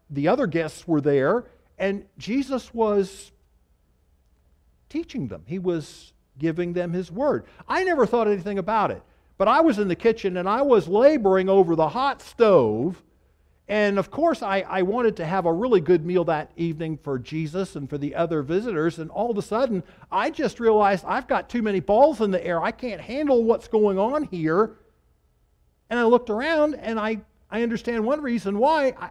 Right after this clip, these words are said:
I have no one helping me. There's no one here. And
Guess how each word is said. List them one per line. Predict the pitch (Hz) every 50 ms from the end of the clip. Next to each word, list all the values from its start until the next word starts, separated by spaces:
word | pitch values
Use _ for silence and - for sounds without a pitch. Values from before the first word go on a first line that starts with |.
| _ _
I | - 185 190
have | 220 226 226
no | 254 262
one | 269 285 285
helping | 247 302 339 339 - 381 359 311
me. | 202 120 - - _ _ _ _ -
There's | - 269 214 -
no | 330 320
one | 320 330 330 302
here. | 214 330 370 359 247 123 - - _ _ _ _ _ _ _ _ _ _ _ _ _ _ _ _ _ _ _ _ _ _ _ _ _ _ _ _ _ _ _ _ _ _ _ _ _ _ _ _ _ -
And | 233 240 233 233 214